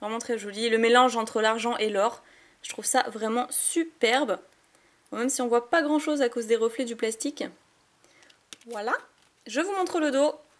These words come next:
pour ceux qui n'auraient jamais vu, euh, ce type de blister. Et c'était tout, donc j'en ai qu'un seul pour celui-là.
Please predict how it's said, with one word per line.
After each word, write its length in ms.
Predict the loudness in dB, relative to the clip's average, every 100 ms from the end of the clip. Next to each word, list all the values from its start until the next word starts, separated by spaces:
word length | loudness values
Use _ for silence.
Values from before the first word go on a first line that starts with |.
| _ _ _ -8
pour 180 | -6
ceux 180 | -4 -6
qui 140 | -2 -2
n'auraient 240 | 0 2
jamais 300 | 2 4 2
vu, 220 | 0 0
euh, 120 | 2
ce 120 | 2 -4
type 240 | -6 -2
de 100 | -2
blister. 380 | -2 -4 0 -2 -2 -16 _ _ _ _ _ _ _ _ _ _ _ _ _ _ -20 -20 -20 _
Et 120 | 2 2
c'était 400 | 0 0 0 0
tout, 220 | 0 0
donc 160 | 4 4
j'en 140 | 4 4
ai 100 | 2
qu'un 200 | 2 2
seul 380 | 2 2 2
pour 180 | -2 -6
celui-là. 500 | -2 0 0 0 -2